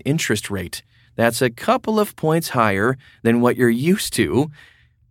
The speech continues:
likely doesn't hold a candle to the profit potential over the lifetime of the rental property. You may already be saying, "But those other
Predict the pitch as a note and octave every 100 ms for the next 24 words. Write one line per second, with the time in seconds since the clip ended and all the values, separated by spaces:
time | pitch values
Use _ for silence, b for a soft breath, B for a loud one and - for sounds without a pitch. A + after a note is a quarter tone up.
0 | _ _ _ G#2+ A2+ D3 E3 D3 A2+ B2
1 | C#3 G#2 A#2+ A#2+ G#2+ - C3 C#3+ C#3 G#2
2 | - - G#2+ G2+ - A2 A2+ A2+ A#2 A2
3 | G#2 G2+ G#2+ - G#2 G#2 G2+ G#2 A2+ C3+
4 | D#3 D3 G2+ F2 D#2+ G2+ _ - A2 G#2+
5 | G#2+ A2 A2+ - G2+ F#2 G2 E2 _ _
6 | _ _ _ _ _ _ _ _ - E3
7 | E3+ D#3+ D#3 E3 E3+ D#3 D3+ C3+ A#2 A#2+
8 | B2 b b b b b b b b -
9 | G3 G3 F#3+ F#3+ G#3+ A#3+